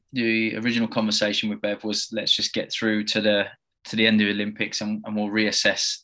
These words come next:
there." Um, we had a good conversation when we was in L A just before we headed to Japan, and, you know, I just said I've, I've been really happy to, to be involved in it, and I think Bev was, was equally as happy with my involvement. So we just said we would,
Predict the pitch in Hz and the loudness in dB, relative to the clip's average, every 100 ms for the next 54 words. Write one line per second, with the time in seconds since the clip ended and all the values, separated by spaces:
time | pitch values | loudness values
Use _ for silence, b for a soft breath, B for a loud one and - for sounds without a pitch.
0 | - 107 107 110 113 _ 107 104 101 95 | -6 2 4 2 -2 _ -4 -2 -2 -4
1 | 95 92 B B B B _ _ 135 113 | -10 -16 B B B B _ _ -2 0
2 | 123 - 117 107 107 110 110 113 104 104 | 0 0 0 2 2 2 2 0 0 -2
3 | 101 107 101 101 101 101 98 - - - | -4 -4 -2 0 0 -2 -4 -6 -8 -10
4 | 104 98 98 104 98 104 101 - 104 107 | -10 -8 -6 -6 -6 -6 -8 -4 -2 0
5 | 110 101 101 101 _ _ - 101 104 107 | -2 -4 -10 -16 _ _ -6 -2 -2 -2
6 | - 104 104 95 _ b b b b - | -2 0 0 -4 _ b b b b -2
7 | 113 113 117 110 110 - 113 - 107 - | 2 4 6 4 2 2 0 0 -4 -8
8 | - 110 113 104 104 104 104 107 113 110 | -8 -2 0 2 2 2 2 0 -2 -2
9 | 110 101 101 110 107 107 - 107 101 104 | -4 -6 -8 -8 -4 -4 0 0 0 -4
10 | 98 - - - - 107 - 117 110 113 | -2 -2 -4 -6 -8 -8 -4 -4 -2 -2
11 | 101 - 104 - 101 113 110 107 104 - | -2 -2 -2 -2 -2 -2 0 0 0 -4
12 | 113 104 104 104 131 127 - 110 123 131 | -6 -2 0 0 -2 -4 0 2 2 2
13 | 143 135 113 120 110 | 2 2 2 2 0